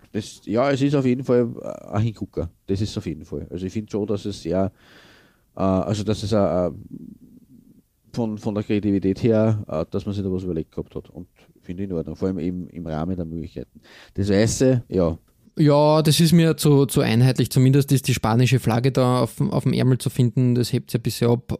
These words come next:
Speaker 2: Äh, ja, besser, hätte man besser lösen können.
Speaker 1: Ja, mit Rot, Gelb, Rot an den Ärmelbünden ein kleines Highlight, aber ansonsten, das, ich, ich, ich verstehe es ehrlich gesagt nicht ganz, warum sie da jetzt wieder Weiß wählen.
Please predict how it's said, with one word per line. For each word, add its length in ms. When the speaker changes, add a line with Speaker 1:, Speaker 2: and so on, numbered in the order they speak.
Speaker 2:
Äh, 480
ja, 200
besser, 600
hätte 200
man 100
besser 260
lösen 260
können. 300
Speaker 1:
Ja, 360
mit 160
Rot, 460
Gelb, 220
Rot 540
an 160
den 120
Ärmelbünden 560
ein 140
kleines 420
Highlight, 440
aber 540
ansonsten, 960
das, 340
ich, 240
ich, 160
ich 120
verstehe 280
es 80
ehrlich 200
gesagt 180
nicht 120
ganz, 200
warum 200
sie 100
da 120
jetzt 160
wieder 240
Weiß 300
wählen. 380